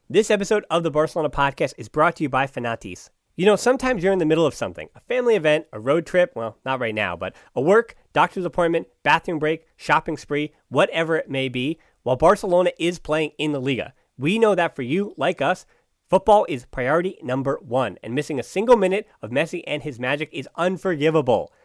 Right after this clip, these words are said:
That's when you can grab your phone, tablet, or even your T V and fire up Fanatis.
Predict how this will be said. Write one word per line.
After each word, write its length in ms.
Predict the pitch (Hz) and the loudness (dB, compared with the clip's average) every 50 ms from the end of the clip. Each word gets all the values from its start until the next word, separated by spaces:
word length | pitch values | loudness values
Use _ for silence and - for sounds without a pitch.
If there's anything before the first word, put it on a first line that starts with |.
| _ _ _ | _ _ _
That's 260 | - 156 185 196 - | 0 2 2 2 2
when 220 | 165 170 170 170 170 | 0 0 0 0 0
you 80 | 147 | -4
can 160 | 131 - 135 117 | -6 -6 -6 -2
grab 240 | 123 127 131 127 | -2 -2 0 -2
your 80 | 113 104 | -4 -6
phone, 380 | - - 180 190 202 208 220 214 | 0 2 4 4 6 4 2 0
tablet, 380 | - - 156 156 180 170 151 | -2 -2 -2 0 0 -2 -4
or 20 | 147 | -4
even 300 | 139 143 165 175 180 165 | -6 -6 -4 -4 -4 -4
your 100 | 127 - | -4 -6
T 220 | - - 165 151 | -6 -6 -6 -4
V 220 | 135 156 170 185 | -4 -4 -6 -6
and 140 | - - 101 | -8 -12 -8
fire 300 | _ - 135 147 156 156 | _ 0 0 2 0 0
up 200 | 117 123 131 - | -2 -4 -4 -4
Fanatis. 540 | - 131 131 120 110 - - 98 85 - | -4 -4 -2 -2 -4 -4 -6 -10 -12 -14